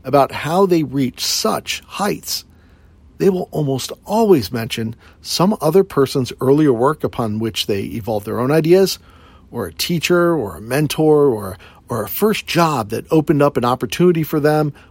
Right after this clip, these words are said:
or cut them a break when they needed it most. When you begin to achieve a certain level of success, there are plenty of people and circumstances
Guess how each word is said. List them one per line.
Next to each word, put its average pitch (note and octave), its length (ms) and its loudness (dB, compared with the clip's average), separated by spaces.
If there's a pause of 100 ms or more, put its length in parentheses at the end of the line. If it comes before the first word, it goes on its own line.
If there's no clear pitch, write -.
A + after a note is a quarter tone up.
(120)
or - 80 -12
cut G3 180 -2
them G3 140 2
a E3 80 4
break C3+ 420 0
when A#2+ 140 -2
they A2 120 -4
needed A#2 360 0
it - 100 -4
most. - 460 -8 (1120)
When C#3+ 180 0
you A#3 180 4
begin F3 320 2
to D3 160 0
achieve C3+ 320 -2
a B2 60 0
certain - 280 -2
level B2+ 280 0
of G2+ 80 -6
success, - 640 -4 (1120)
there G3+ 180 0
are F#3 80 0
plenty F#3+ 460 -2
of A2 180 -4
people F#3 560 -4
and A2 160 -12
circumstances E3 1000 -4